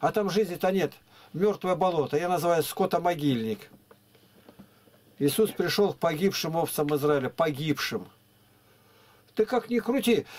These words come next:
а, погибшие, а где скотина валяется, это скотомогильник, это не кладбище. Скотомогильник. И вот священник выйдет, кто не причащался, кто не причащался. А она тут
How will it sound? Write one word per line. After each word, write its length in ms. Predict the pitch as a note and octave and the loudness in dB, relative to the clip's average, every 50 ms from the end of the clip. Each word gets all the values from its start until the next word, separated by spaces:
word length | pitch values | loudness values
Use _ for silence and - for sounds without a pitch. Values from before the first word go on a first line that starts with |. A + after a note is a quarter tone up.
| - - - | -18 -14 -6
а, 160 | - C#3+ B2 - - - _ | -4 -4 -4 -6 -10 -8 _
погибшие, 640 | - G3+ G3 F#3+ F#3+ B3+ B3+ G#3+ - - G3+ E3 C#3+ | -2 0 0 2 2 2 2 0 0 0 2 2 2
а 100 | C#3 D3+ | 2 2
где 180 | D#3+ D#3+ G3+ F#3+ | 2 0 0 -2
скотина 440 | - - - G3+ - G#3 G3+ F#3 F3 | 0 -2 -4 0 0 0 0 2 0
валяется, 380 | F#3 F#3+ G#3+ A3 G3+ - - | 2 2 2 2 0 0 -4
это 160 | F#3 - F3 D3 | -6 -6 -6 -8
скотомогильник, 840 | - - G3+ F#3+ - - E3+ F3 F3 D3 C#3+ C#3 C3 B2+ C3 D3 | -2 -2 -2 0 0 0 0 0 0 2 0 0 0 0 0 -2
это 160 | D3+ D#3 E3+ | -2 -2 -2
не 120 | F3 F#3 F3+ | -2 -4 -4
кладбище. 680 | - G#3+ D3+ B2+ G#2+ G2 A#2 A2 - - - A2+ G2+ - _ _ _ _ _ _ _ _ _ _ _ _ _ _ _ | -2 -2 -2 -2 -2 -4 -6 -4 -4 -4 -4 -6 -8 -12 _ _ _ _ _ _ _ _ _ _ _ _ _ _ _
Скотомогильник. 1000 | - - - - G3 G3+ G3 F3 D#3+ D#3+ D#3 C3+ A#2 A#2+ A2+ G#2+ G#2+ G#2+ G2+ - - _ - - - - _ | -16 -14 -4 -2 -2 0 0 -2 0 0 0 0 0 -2 -4 -2 -4 -4 -6 -8 -12 _ -20 -20 -20 -12 _
И 60 | D3+ | -2
вот 140 | E3+ F3+ D3+ | -2 -2 -2
священник 540 | - - F#3 E3 - G3 F#3+ E3+ E3+ D3 - | -2 -2 -4 0 0 0 0 0 -2 -4 -2
выйдет, 240 | F3 D#3+ D3+ C#3 - | 0 0 0 0 2
кто 180 | - A#3 B3+ | 0 0 2
не 120 | A#3 G#3+ G3+ | 2 0 -2
причащался, 800 | - F3 D3+ - F3+ D#3 - - E3+ D3 B2+ - - A#2+ G2+ - - - - - - - | -4 -8 -10 -8 -6 -4 -2 0 0 0 0 -2 -6 -10 -12 -12 -16 -20 -20 -20 -20 -4
кто 180 | - - A#3+ B3+ | 0 0 2 2
не 100 | A#3+ G#3+ | 2 2
причащался. 840 | - G3+ G3 - F#3+ F3 - - E3 D3+ C3 - - - A#2 G#2 - - - - | 0 -2 -2 -2 -4 -4 -2 0 0 0 0 -2 -4 -6 -6 -8 -8 -12 -8 -2
А 180 | - F#3+ G#3+ A3 | 0 2 2 2
она 160 | A3+ A#3 A3 | 4 2 2
тут 220 | G3+ G#3+ G3+ G3 | 2 0 -2 -2